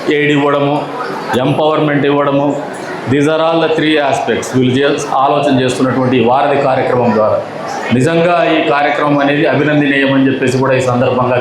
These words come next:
తెలియజేస్తాను. అంతేకాకుండా పిల్లలు, ఈ రోజున ఆడపిల్లలు డ్యాన్స్ చేసేటప్పుడు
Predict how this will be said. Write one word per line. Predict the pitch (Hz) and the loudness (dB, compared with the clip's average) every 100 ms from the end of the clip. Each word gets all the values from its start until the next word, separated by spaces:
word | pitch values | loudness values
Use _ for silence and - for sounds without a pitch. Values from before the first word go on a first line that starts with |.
| 117 | 0
తెలియజేస్తాను. | 113 110 110 - - - - - - - - - - - - - - | 0 2 2 0 0 0 -2 -2 -6 -8 -6 -8 -8 -10 -10 -8 -4
అంతేకాకుండా | - 175 170 165 165 170 180 - - - - - - - - - - - | 0 2 2 2 0 2 2 0 -4 -6 -10 -6 -4 -4 -2 -2 -2 -2
పిల్లలు, | 160 180 170 | 0 0 2
ఈ | 156 | 2
రోజున | 160 170 156 147 | 2 2 0 0
ఆడపిల్లలు | 160 165 165 160 170 135 - - - - - - | 0 0 2 2 2 0 -2 -6 -12 -12 -6 -2
డ్యాన్స్ | 143 170 170 | 0 2 0
చేసేటప్పుడు | 165 165 160 151 160 | 2 0 0 0 0